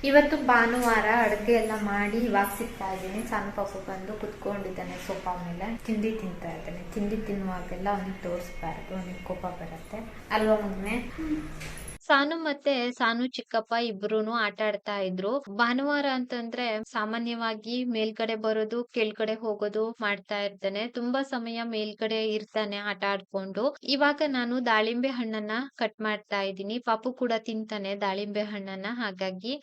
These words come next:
Speaker 1: ಬೀಜ ಎಲ್ಲ ತಿನ್ನೋದಿಲ್ಲ, ರಸ ಮಾತ್ರ ಕುಡಿದ್ಬಿಟ್ಟು ಬೀಜ ಎಲ್ಲ ಹೊರಗಡೆ ಹೋಗಿ ಉಗ್ದ್ಬಿಟ್ಟು ಬರ್ತಾ ಇದ್ದಾನೆ.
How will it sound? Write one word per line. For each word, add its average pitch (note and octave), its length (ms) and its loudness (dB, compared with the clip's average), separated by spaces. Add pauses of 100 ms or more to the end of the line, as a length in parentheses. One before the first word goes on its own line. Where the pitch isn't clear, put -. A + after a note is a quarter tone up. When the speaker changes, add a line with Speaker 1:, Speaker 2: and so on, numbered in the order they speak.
Speaker 1:
ಬೀಜ C4+ 440 4
ಎಲ್ಲ B3+ 220 2
ತಿನ್ನೋದಿಲ್ಲ, A3 600 -2 (200)
ರಸ G#3+ 300 0
ಮಾತ್ರ A3 400 -2
ಕುಡಿದ್ಬಿಟ್ಟು G#3 680 -2
ಬೀಜ A#3 400 -2
ಎಲ್ಲ G#3+ 180 0 (320)
ಹೊರಗಡೆ A3 460 2
ಹೋಗಿ A3 360 -2 (180)
ಉಗ್ದ್ಬಿಟ್ಟು A3 460 -4
ಬರ್ತಾ A3+ 440 2
ಇದ್ದಾನೆ. A3+ 460 4